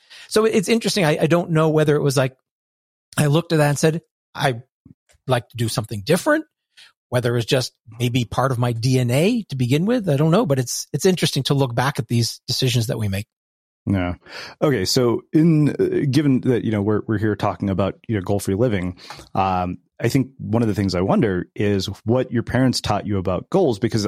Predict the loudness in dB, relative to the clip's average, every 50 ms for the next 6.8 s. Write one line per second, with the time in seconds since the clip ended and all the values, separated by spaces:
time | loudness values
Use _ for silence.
0 | -2 0 0 0 2 2 2 2 2 0 -2 _ _ -4 -2 0 0 0 -2 -4
1 | -4 -4 0 0 2 2 2 0 0 0 2 2 2 0 0 0 0 0 0 0
2 | 0 -2 -4 -4 _ _ -2 -2 -2 0 0 0 0 2 0 0 -2 -2 -2 -2
3 | -2 -2 -2 -2 -2 -4 -6 -10 -10 -6 -4 -2 -2 -2 -2 -4 -2 -2 0 0
4 | 2 2 2 0 0 0 0 -2 0 0 0 0 0 -2 -2 -4 -4 -4 -2 -2
5 | -2 -2 -2 0 0 0 0 -2 -4 -8 -14 -16 -10 -4 -2 0 0 0 0 0
6 | 2 2 2 0 0 0 0 2 2 0 -2 -2 -2 -4 -4